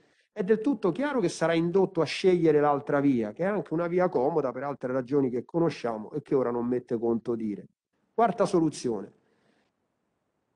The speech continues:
Il problema è di individualizzare la misura trattamentale.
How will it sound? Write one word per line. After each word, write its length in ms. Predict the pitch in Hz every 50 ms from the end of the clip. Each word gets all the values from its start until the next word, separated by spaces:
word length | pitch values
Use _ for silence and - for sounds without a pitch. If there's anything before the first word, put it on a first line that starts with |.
| _ _ -
Il 140 | 240 254 226
problema 600 | - - - 160 165 160 143 135 143 147 - -
è 180 | 202 202 165
di 340 | 139 147 185 180 151 - - -
individualizzare 1120 | 220 262 240 208 196 214 196 202 185 196 202 196 190 170 175 190 240 254 247 233 175 156 147
la 100 | 143 139
misura 380 | 143 135 - 175 165 147 135
trattamentale. 960 | 127 135 135 - - 131 123 117 117 110 - - 131 113 107 101 104 101 95